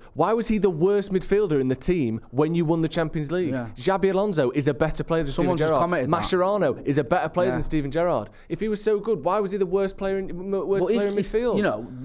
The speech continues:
Speaker 2: Alonso got in that team, Mascherano got in the team. We bought Veron, moved Scholes to off, play off the striker,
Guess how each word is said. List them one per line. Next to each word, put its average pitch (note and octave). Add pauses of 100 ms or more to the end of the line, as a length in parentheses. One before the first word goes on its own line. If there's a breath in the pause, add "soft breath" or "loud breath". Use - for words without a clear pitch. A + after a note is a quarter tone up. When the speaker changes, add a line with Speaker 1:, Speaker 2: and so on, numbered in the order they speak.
Speaker 2:
Alonso F#3+
got C3
in G#2+
that F2+
team, A#2+
Mascherano F3+
got D#3+
in B2
the A#2+
team. A2+ (340 loud breath)
We D#3
bought A3
Veron, C#3 (220)
moved A3
Scholes E3+
to C3
off, -
play D3
off C3+
the -
striker, B2